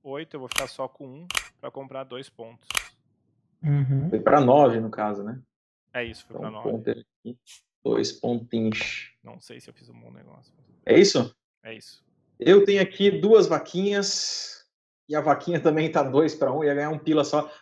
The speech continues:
Speaker 3: Não vou vender elas, vou segurar elas, tá?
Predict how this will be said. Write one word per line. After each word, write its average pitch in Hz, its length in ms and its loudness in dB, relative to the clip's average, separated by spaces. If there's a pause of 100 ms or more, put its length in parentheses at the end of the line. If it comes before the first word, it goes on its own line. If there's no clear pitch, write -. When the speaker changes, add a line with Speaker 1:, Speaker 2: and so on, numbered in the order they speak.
Speaker 3:
Não 208 240 6
vou 196 160 8
vender 165 220 0
elas, 139 220 0
vou 156 100 0
segurar 147 420 2
elas, 127 640 -4
tá? 117 320 -2